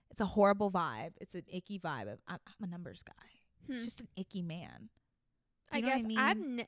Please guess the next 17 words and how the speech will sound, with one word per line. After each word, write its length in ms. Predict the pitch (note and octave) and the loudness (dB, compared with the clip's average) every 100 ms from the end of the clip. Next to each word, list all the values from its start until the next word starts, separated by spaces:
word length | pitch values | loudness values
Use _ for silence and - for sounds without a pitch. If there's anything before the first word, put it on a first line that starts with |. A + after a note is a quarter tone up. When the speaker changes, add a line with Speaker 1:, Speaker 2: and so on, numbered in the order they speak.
| C4 | -4
Speaker 2:
literally 340 | C#4 D4+ D#4+ | -2 -2 -4
never 300 | B3+ A#3 B3+ | -4 -4 -4
been 160 | A#3+ A3 | -4 -6
on 80 | |
a 80 | G#3+ | -6
date 180 | G#3 F#3+ | -6 -6
with 80 | F#3+ | -8
anyone 280 | F#3+ F#3+ G3+ | -12 -14 -16
to 60 | |
tell 120 | G#3+ F#3+ | -16 -14
me 280 | F3+ A#3+ - _ _ _ _ - | -14 -14 -18 _ _ _ _ -2
they 100 | A#3 | 0
was, 160 | A3 - | 0 -2
they 100 | A3+ | -4
were 140 | G#3 G3 | -2 -2
a 40 | |
numbers 380 | F3+ F3+ F3+ | -4 -8 -10